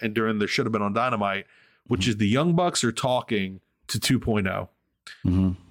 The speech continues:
Speaker 1: And they're, they're like, "Matt, Jeff, blah, blah, blah." And, and two point oh, I think, kinda get confused, and the camera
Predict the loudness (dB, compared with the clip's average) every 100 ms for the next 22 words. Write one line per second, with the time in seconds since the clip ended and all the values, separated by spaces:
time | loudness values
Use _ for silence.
0 | _ _ -2 0 0 2 2 2 0 0
1 | 0 -2 -2 0 0 0 -2 -2 0 0
2 | 0 0 0 2 0 -2 _ _ _ -20
3 | -20 _ _ _ -2 -2 -2 -2 -4 -2
4 | -2 0 2 2 0 -2 -4 -2 -2 0
5 | 0 -2 -2 -2 2 2 2 2 4 2
6 | 0 -2 0 0 0